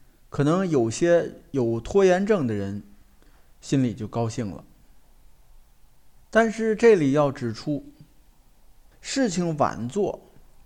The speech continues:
并不是无缘无故的拖延，而是要等待更佳的机会。下面看具体的爻辞，先是第一爻初九，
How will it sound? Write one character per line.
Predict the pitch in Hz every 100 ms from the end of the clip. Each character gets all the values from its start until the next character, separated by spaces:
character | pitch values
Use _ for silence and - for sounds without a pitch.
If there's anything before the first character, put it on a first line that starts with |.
| - - -
并 | 233 208 160
不 | 185
是 | 190
无 | 151 139 196
缘 | 214 208
无 | 180 180
故 | 185 151
的 | 127
拖 | 120 - 180
延， | 123 95 95 - - - _ - - - - -
而 | 160
是 | 190 190
要 | 175
等 | 143 120 92
待 | 123 151
更 | 131 165 131
佳 | 160 156
的 | 139
机 | 117 - 175
会。 | - - _ _ _ - _ - _ - - _ _ _ _ _ _ _ _ _ _ _ -
下 | 220 208
面 | 170 160
看 | 180 170 156
具 | 208 185
体 | 139
的 | 117 117
爻 | 117 135 170
辞， | - 139 - _ _ _ _ _ _ _ _ _ _
先 | - 165 165
是 | 160 147
第 | 135 165 180
一 |
爻 | 135 135 - -
初 | - 175
九， | 143 82